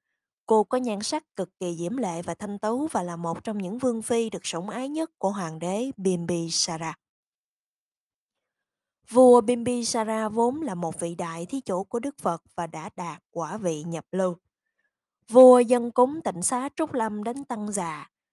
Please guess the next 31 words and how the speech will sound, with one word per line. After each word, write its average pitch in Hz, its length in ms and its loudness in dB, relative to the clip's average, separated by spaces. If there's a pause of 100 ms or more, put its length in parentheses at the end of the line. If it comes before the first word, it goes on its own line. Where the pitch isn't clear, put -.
(140)
và 190 120 2
luôn 233 220 2
luôn 247 260 4
chu 247 180 0
đáo 254 260 -2
quan 240 300 -4
tâm 214 300 -8
chăm 214 220 -8
sóc 285 360 -8
chư 190 160 -6
tăng. 175 240 -6 (720)
Thế 269 160 -4
nhưng, 262 300 0 (400)
dù 208 160 6
thường 202 380 -2
được 196 180 -4
nghe 269 220 -2
nhà 190 200 -6
vua 233 300 2
nhắc 262 240 -6
đến 269 220 -4
Đức 320 220 -4
Phật, 156 200 -4 (540)
Khema 262 500 -2 (380)
vẫn 190 320 -2
từ 180 260 -2
chối 262 340 -2
đến 285 200 -2
viếng 302 240 -4
thăm 214 260 -8
Ngài. 160 280 -12